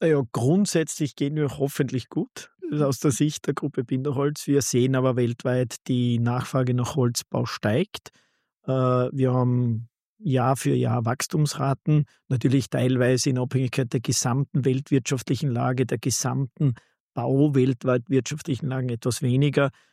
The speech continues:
Speaker 1: Man kann's einfach so sagen, zumindest in der westlichen Welt steckt der Bau seit Jahren in der Krise.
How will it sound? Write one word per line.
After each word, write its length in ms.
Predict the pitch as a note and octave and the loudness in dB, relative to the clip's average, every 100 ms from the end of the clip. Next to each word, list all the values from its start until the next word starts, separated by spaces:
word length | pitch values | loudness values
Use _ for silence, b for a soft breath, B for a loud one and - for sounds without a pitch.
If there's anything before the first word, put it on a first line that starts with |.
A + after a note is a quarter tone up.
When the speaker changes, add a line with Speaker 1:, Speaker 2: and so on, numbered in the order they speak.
| b | b
Speaker 1:
Man 120 | - B2+ | -6 -2
kann's 280 | F3 D#3 | 0 2
einfach 240 | B2+ A#2+ B2 | 2 0 -2
so 120 | D#3+ | -2
sagen, 360 | C#3+ C3+ C3 B2+ | -2 0 0 0
zumindest 380 | C3 C3 A#2+ | 0 0 0
in 140 | B2+ A2+ | 0 0
der 140 | A#2+ | 0
westlichen 480 | A#2 A#2 - A#2+ C#3 | 0 -2 -2 -2 0
Welt 200 | A#2+ B2 | 0 -2
steckt 340 | - A#2+ - B2+ | -2 -4 -2 -4
der 60 | |
Bau 260 | A2+ - A#2+ | -4 -2 -2
seit 200 | C3 A#2 | -2 -2
Jahren 280 | A#2+ A2+ B2+ | -2 0 0
in 100 | A#2+ | 0
der 100 | A#2 | -2
Krise. 420 | - D3+ E3 F3 | -2 -2 -2 -4